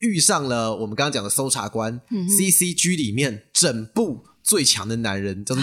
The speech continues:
Speaker 1: 有马贵将。
Speaker 2: <gasps> 哇，他超帅。
Speaker 1: 你就觉得金木研，哇，觉醒了，金木研好帅，变白发超强，然后遇上那个调查官的最强人类，
Speaker 2: 嗯。
Speaker 1: 然后三秒就被打在地上，
Speaker 2: 哎。
Speaker 1: 跟狗一样。
Speaker 2: 对，打得跟狗一样。
Speaker 1: 呃，前面还演得他很帅，超强，好像觉醒。
Speaker 2: 嗯。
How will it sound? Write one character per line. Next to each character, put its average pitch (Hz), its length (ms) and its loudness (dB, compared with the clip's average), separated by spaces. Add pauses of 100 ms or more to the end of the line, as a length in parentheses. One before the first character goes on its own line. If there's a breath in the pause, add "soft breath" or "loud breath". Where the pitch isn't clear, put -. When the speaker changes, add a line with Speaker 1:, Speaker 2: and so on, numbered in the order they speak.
Speaker 1:
有 127 160 2
马 127 220 0
贵 123 260 -2
将。 104 320 0
Speaker 2:
<gasps> - 60 -14
哇， 285 100 -4
他 240 140 0
超 202 480 2
帅。 196 420 2
Speaker 1:
你 185 80 6
就 277 100 4
觉 233 140 4
得 240 80 6
金 269 220 6
木 269 160 4
研， 190 160 4 (100)
哇， 269 420 8
觉 262 320 2
醒 247 240 4
了， 233 160 4
金 247 160 4
木 285 140 2
研 240 140 4
好 220 160 2
帅， 247 240 2
变 262 120 2
白 220 240 2
发 226 160 2
超 262 240 6
强， 160 340 4
然 160 120 8
后 165 120 4
遇 185 100 0
上 190 180 4 (340 loud breath)
那 185 100 0
个 175 100 2
调 190 160 2
查 147 180 2
官 165 160 2
的 156 80 4
最 156 200 2
强 123 220 0
人 113 180 0
类， 131 140 2
Speaker 2:
嗯。 - 20 0
Speaker 1:
然 107 100 2
后 208 80 2
三 143 100 2
秒 131 140 0
就 113 60 -2
被 120 80 0
打 98 160 -4
在 101 60 -4
地 104 140 -4
上， 101 160 -4
Speaker 2:
哎。 104 60 -4
Speaker 1:
跟 95 180 -4
狗 82 80 -10
一 92 40 -6
样。 95 120 -6
Speaker 2:
对， - 40 -2
打 165 100 2
得 165 80 -2
跟 185 160 0
狗 156 220 -4
一 - 20 -6
样。 160 240 -8
Speaker 1:
呃， 117 140 -10
前 170 200 4
面 233 100 4
还 190 100 4
演 180 120 2
得 139 80 0
他 165 120 4
很 131 120 -4
帅， 120 280 0
超 143 200 0
强， 107 200 -2
好 117 160 -2
像 190 120 -2
觉 135 160 0
醒。 117 200 0
Speaker 2:
嗯。 101 40 -14